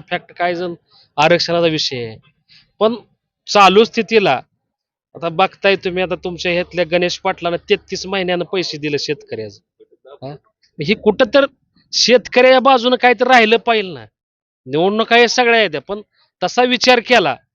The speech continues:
तर आपल्या पंढरपूर तालुक्यात पांडुरंग परिवार आणि विठ्ठल परिवार ह्या समोरासमोर लढते होते ते. तर जनतेचा बी कौल आहे, अभित पाटलानं त्याने पस्तीसशे रुपये जाहीर केलं, दिलं अठ्ठावीसशे.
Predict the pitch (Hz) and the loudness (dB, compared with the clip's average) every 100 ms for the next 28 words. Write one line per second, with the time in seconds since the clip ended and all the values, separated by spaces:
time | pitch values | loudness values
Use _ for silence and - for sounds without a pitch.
0 | _ _ 190 202 202 202 214 220 208 214 | _ _ -2 -2 -2 -4 -4 -4 -2 -2
1 | 202 220 220 208 202 208 - 214 202 220 | -2 -4 -2 -2 -6 -6 -4 -4 -2 -6
2 | 196 214 208 208 220 226 196 180 180 175 | -4 -4 -2 -4 -6 -6 -6 -8 -8 -6
3 | 139 117 - _ _ _ 214 208 - 240 | -6 -8 -14 _ _ _ -6 -4 -4 2
4 | 269 254 262 262 254 226 - 151 127 110 | 2 2 0 0 0 -4 -6 -10 -12 -18
5 | _ _ _ _ _ _ _ _ _ _ | _ _ _ _ _ _ _ _ _ _
6 | _ _ _ _ _ _ _ _ _ 196 | _ _ _ _ _ _ _ _ _ -2
7 | 170 220 202 233 226 240 240 240 240 240 | 2 4 4 4 4 4 2 2 4 6
8 | 226 202 233 - 233 214 226 226 202 220 | 4 2 -4 0 -2 2 0 0 0 0
9 | 233 226 220 202 - _ _ - 214 226 | 2 4 2 0 -8 _ _ -4 -2 -4
10 | 214 226 214 220 208 196 202 196 208 202 | 0 0 2 2 0 0 0 0 -2 0
11 | 190 190 180 - 147 135 135 | 0 2 2 0 -6 -6 -10